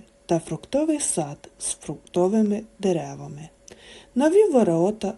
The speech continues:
та окремий заїзд для авто. Гараж, який стане зручним місцем для зберігання авто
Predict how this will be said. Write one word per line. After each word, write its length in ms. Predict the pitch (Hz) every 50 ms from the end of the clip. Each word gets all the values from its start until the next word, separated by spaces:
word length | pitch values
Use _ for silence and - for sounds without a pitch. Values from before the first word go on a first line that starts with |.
| - _
та 180 | - 175 170 170
окремий 540 | 165 165 - - 160 175 202 233 262 269 247
заїзд 500 | - - 175 160 160 165 170 180 - -
для 140 | 175 - -
авто. 520 | - 160 165 - - - 151 147 143 147 - _ _ _ _ _ - - - - _ -
Гараж, 640 | 302 330 339 330 269 190 165 160 165 165 - - - _ _ _ - - - -
який 300 | 196 185 180 - 190 185
стане 400 | 185 - - 175 170 170 175 170
зручним 500 | 170 175 170 170 170 - - 175 165 156
місцем 460 | 156 160 175 208 220 - - 226 226
для 200 | - 165 170 165
зберігання 680 | 160 - 160 160 147 147 151 151 156 156 156 160 151 -
авто 420 | - 160 151 - - - 196 226